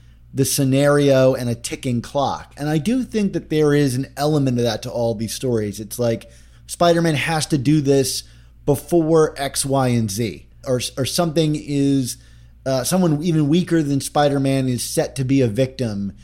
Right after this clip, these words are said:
by it. In the case of Juggernaut, it's Madam Web. And so he sees himself as almost like the last stand between,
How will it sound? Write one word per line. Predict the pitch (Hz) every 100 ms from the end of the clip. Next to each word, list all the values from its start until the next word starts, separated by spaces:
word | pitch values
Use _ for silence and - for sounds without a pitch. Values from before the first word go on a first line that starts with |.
| - -
by | 123 127 113
it. | 98
In | 123
the |
case | 135 156 147
of | 131
Juggernaut, | 117 135 131 127 123 123
it's | 104
Madam | 120 123 113 110 113
Web. | 120 95 85 - - -
And | 123 123
so | - 139
he | 123 151
sees | 135 180 175
himself | 156 139 156 131
as | 135
almost | 139 139 127
like | 113
the | 123
last | 120 120 120 127 - - - - -
stand | - - 151 147 120 87 85 - - - -
between, | 135 - 139 139 127 123 123